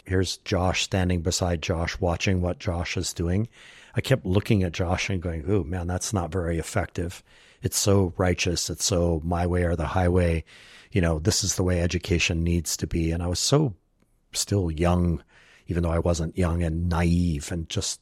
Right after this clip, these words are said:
stupid at that point. I didn't know enough to be righteous at all. And so it wasn't very effective, and I didn't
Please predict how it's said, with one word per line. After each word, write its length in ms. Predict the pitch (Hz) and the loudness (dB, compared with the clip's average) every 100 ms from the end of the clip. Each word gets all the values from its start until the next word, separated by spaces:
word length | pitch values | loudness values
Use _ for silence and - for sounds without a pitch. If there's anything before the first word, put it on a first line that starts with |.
| - | -10
stupid 680 | - - - 92 95 92 - - _ _ _ | -8 -4 -2 -2 -4 -10 -14 -18 _ _ _
at 120 | - - | -6 -4
that 180 | 87 | -2
point. 240 | - 87 - | 0 0 0
I 80 | 113 | 4
didn't 260 | 131 98 | 4 4
know 220 | 85 85 80 | 0 0 -2
enough 440 | 80 110 - - | -4 -8 -14 -18
to 80 | - | -10
be 140 | 90 80 | -8 -6
righteous 680 | 90 82 - - - - - - | -8 -8 -6 -4 -4 -4 -8 -6
at 80 | 87 | -2
all. 300 | 78 - - _ - - - - - - | -2 -6 -16 _ -20 -20 -20 -20 -20 0
And 220 | 107 104 | 4 4
so 560 | - 123 117 110 104 90 _ | 6 8 10 10 6 2 _
it 60 | 117 | 2
wasn't 440 | 117 120 135 98 - | 4 6 4 2 0
very 320 | 107 104 98 | 4 6 6
effective, 500 | 98 - 98 - 117 | 4 4 2 4 4
and 140 | 107 95 | 6 4
I 60 | |
didn't 420 | 85 95 92 85 | 4 2 0 -2